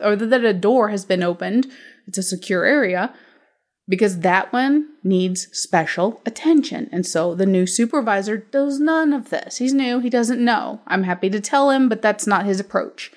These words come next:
He says, "This is gonna get updated. Do not interfere with the process. It has already been set in motion." So I have a problem with chain of command. <laughs>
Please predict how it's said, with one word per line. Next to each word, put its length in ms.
He 100
says, 280
"This 220
is 80
gonna 160
get 140
updated. 500
Do 160
not 180
interfere 760
with 160
the 80
process. 1000
It 140
has 120
already 240
been 200
set 260
in 120
motion." 460
So 240
I 300
have 160
a 60
problem 360
with 160
chain 260
of 140
command. 580
<laughs> 20